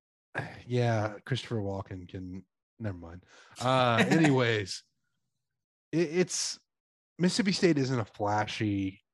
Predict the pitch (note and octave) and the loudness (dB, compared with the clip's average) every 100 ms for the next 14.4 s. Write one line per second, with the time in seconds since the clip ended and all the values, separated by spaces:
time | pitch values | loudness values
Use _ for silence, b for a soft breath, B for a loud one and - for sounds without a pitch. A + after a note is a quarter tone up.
0 | _ A#2 G#2+ - C#3 D3 C3 D#3+ D#3+ C#3+ | _ -4 -4 -2 2 2 4 4 4 2
1 | - C3+ - B2 B2 B2 B2 _ _ _ | -2 -4 0 2 4 2 0 _ _ _
2 | _ _ C3 B2 A#2+ - A#2 A#2 G#2+ G2+ | _ _ -4 -2 -2 -2 -2 -2 -2 -4
3 | - G2 F#2+ F#2+ F#2 G2 G#2+ G2+ - - | -6 -6 -2 -2 -4 -4 -4 -4 -8 -6
4 | G2+ G2+ G2 - F#2 F2+ F2 E2+ E2+ F2+ | -2 -2 -4 -6 -6 -6 -10 -12 -10 -10
5 | E2+ F2 E2+ F2 b b - G2+ G2+ F#2+ | -8 -10 -12 -14 b b -4 0 2 0
6 | - - G2 F#2 - - - G2+ G2 - | -4 -6 -4 -4 -6 -10 -4 -2 -2 -8
7 | - G2 F2+ F2 G#2 - - G2 - b | -10 -10 -8 -8 -10 -10 -8 -8 -8 b
8 | b b _ G2+ F#2+ F#2+ F#2 F#2+ A#2 C#3 | b b _ -6 -4 -2 -4 -2 2 2
9 | B2 B2 B2+ A#2+ A#2 C3 G#2+ A2 - - | 2 0 2 2 0 -4 -2 -2 -4 -6
10 | A2 G#2+ G#2 G2+ B B B - - - | -2 0 0 -4 B B B -12 -6 0
11 | C3+ C3 B2 A2 A2+ - C3 A#2+ A#2 A#2 | 4 4 2 -4 -10 -4 0 0 0 -2
12 | A#2+ A2+ G#2 G#2+ G2+ F#2 G2+ F#2+ A#2 A#2 | -2 -2 -2 -2 -2 -4 -6 -2 0 2
13 | A#2+ - A#2 G2+ - F#2+ F2 b b b | 0 -4 -6 -6 -6 -8 -10 b b b
14 | _ G2 F#2+ F2+ | _ -4 -2 -2